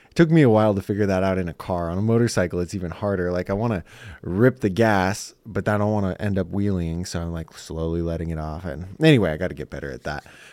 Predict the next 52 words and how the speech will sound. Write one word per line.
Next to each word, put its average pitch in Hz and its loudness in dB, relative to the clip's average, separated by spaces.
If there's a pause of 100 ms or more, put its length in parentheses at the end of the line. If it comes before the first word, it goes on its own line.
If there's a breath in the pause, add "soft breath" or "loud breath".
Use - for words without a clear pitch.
(120)
But, 80 -2
uh, 76 -6
I 101 0
was 98 0
this 95 -2
close 80 -6
to 87 -8
just 78 -10
taking 80 -8
the 80 -8
motorcycle 76 -8
to 78 -10
work 87 -6
because 78 -10
I - -14
was 69 -18
like, 69 -18
"Fuck, - -16
the - -20
Uber's 107 -2
taking 95 -4
forever. 90 -2 (280 loud breath)
I 87 -12
could 85 -6
drive 85 -2
my 76 -6
car, 113 0
but 95 -2
I 78 -4
don't 90 -4
want 87 -4
it 80 -12
to 87 -6
overheat. 82 0
I 95 2
could - -12
just - -12
take - -8
the 73 -16
bike," 95 2
and - -14 (360 soft breath)
took - -4
the - -12
car. 67 -12 (140)
But 82 -8
next 92 -6
time 90 -2
it's - -12
gonna 82 -8
be 76 -6
the - -10
bike. - -12